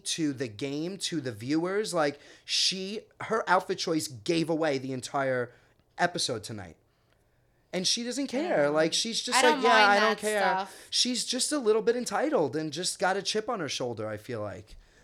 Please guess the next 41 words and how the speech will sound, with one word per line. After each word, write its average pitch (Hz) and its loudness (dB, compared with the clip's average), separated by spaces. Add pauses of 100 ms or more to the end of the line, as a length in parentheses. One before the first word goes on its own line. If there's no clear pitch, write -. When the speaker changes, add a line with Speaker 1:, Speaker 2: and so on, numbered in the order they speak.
Speaker 1:
Um, 170 -6
it's 180 -2
just 220 0
not 214 -2
my 196 -4
cup 202 -4
of 175 -6
tea. 214 -4
Like, 139 -4
I'm 160 -2
sure 185 0
she's 208 -4
great. 165 -2
I, 143 -4
you 151 -8
know, 151 -4
I, 139 -4
Speaker 2:
Yeah. 135 -10 (380)
Speaker 1:
I'm, 151 -2 (140)
I'm, 143 -6
that's 156 -2
just 175 0
how 170 -2
I'm 143 -6
feeling 156 -4
right 151 -4
now. 143 -6 (560)
Um, 120 -8
everybody 151 -4
Speaker 2:
Oh, - -10
Speaker 1:
connects 302 0
Speaker 2:
yeah, 269 0
Speaker 1:
to - -2
Speaker 2:
'cause 294 -2
Speaker 1:
different 269 0
Speaker 2:
we - 0
know 269 0
Speaker 1:
people 269 2
Speaker 2:
you - 0
Speaker 1:
differently. 254 0
Speaker 2:
flip-flop. 226 -4